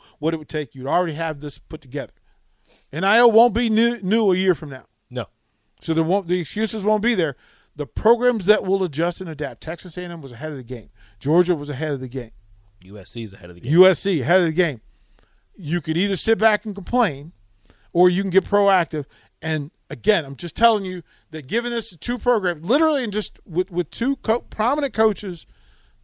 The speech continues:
Speaker 1: prominent U S collegiate basketball coaches,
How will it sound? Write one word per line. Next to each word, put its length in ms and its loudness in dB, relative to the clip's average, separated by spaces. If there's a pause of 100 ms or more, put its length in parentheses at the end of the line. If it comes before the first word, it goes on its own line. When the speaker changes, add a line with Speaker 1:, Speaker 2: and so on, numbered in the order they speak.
(120)
Speaker 1:
prominent 500 0 (500)
U 200 6
S 280 0 (300)
collegiate 460 -2
basketball 420 -4
coaches, 420 -20